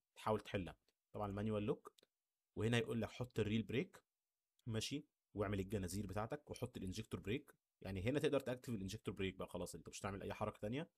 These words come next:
مش هتعمل اي حاجه تاني، فاعمل اكتيفيت الانجكتور بريك. ويقول لك اقفل الباور سورس بتاع الانجكتور اللي هو الباور باك، من الاخر بطل الباور باك، اعمل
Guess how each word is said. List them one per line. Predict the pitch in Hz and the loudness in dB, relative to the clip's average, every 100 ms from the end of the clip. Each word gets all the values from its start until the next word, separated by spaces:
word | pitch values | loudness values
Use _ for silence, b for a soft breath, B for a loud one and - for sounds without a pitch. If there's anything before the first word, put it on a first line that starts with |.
| _ _ _ - | _ _ _ -8
مش | - | -6
هتعمل | 95 | -4
اي | 98 | -2
حاجه | 104 | -2
تاني، | 101 117 127 | 0 0 -2
فاعمل | 101 - 110 113 98 90 | -4 -2 0 0 0 -4
اكتيفيت | - - 95 104 92 | -8 -8 -2 -2 -2
الانجكتور | 87 92 - 95 | -4 -6 -6 -4
بريك. | 120 247 - _ _ _ _ _ _ _ _ _ _ _ _ _ - | -2 -2 -6 _ _ _ _ _ _ _ _ _ _ _ _ _ -4
ويقول | 104 135 | 0 0
لك | 139 | 0
اقفل | - - - 156 - | -2 -2 -2 -2 -2
الباور | 117 98 131 123 | -2 2 4 2
سورس | - 147 147 - | 0 0 0 -4
بتاع | - 123 131 123 - | -2 2 4 4 0
الانجكتور | 107 104 104 - | -2 0 -2 -2
اللي | 101 | 2
هو | 139 | 6
الباور | 135 127 | 6 6
باك، | 107 95 92 | 6 4 0
من | |
الاخر | - 127 131 | -4 -2 2
بطل | 120 123 113 | 2 2 2
الباور | 95 104 107 | 4 4 2
باك، | 80 - | -2 -4
اعمل | 104 107 101 | -2 0 0